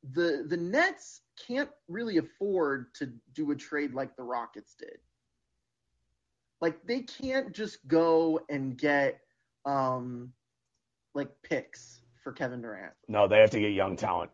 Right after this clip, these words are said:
Speaker 2: They have to
Speaker 1: Exactly.
Speaker 2: focus on young talent because whoever they're trading Durant to, that team is going to contend, and those picks are not nearly as valuable as what the Rockets got in the Nets deal.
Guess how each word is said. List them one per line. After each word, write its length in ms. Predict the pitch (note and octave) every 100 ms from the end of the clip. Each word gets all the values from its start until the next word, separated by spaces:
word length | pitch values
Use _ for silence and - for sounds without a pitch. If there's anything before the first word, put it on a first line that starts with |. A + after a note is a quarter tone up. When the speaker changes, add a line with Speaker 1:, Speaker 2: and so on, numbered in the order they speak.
| -
Speaker 2:
They 100 | G#2
have 140 | A2+
to 80 | A2
Speaker 1:
Exactly. 380 | G#2 E3 D#3 C3+
Speaker 2:
focus 120 | G2
on 200 | A#2+ G#2+
young 320 | G2 G#2 G#2+
talent 400 | - F#2 G#2 G#2+ - _ _ -
because 260 | A#2 A2
whoever 260 | G#2+ A#2+ C#3
they're 140 | A#2+
trading 400 | F#2+ C3 A2 A2+
Durant 400 | G2+ E2 F#2 G2+
to, 300 | B2 B2 A#2+ - _ _ _
that 240 | - A2 G#2+
team 240 | A#2+ A2
is 140 | G2 G2+ _
going 300 | A2+ A2 G#2
to 80 | F#2+
contend, 480 | G#2+ F#2 A2+ F2+
and 160 | F#2+ F#2+
those 180 | G2 G2
picks 260 | B2 A2
are 80 | G#2
not 180 | G2+ G2+
nearly 540 | G2 G2 G#2 G#2 G#2 G#2
as 120 | F#2
valuable 640 | G2 F2+ G#2 G#2 A2 G#2+
as 200 | G2+ F#2+
what 160 | G2+ G2
the 100 | F2+
Rockets 400 | F#2 F#2+ F#2+ F2
got 240 | G#2 F2
in 80 | E2+
the 60 | E2
Nets 260 | E2 D#2+
deal. 240 | - D#2+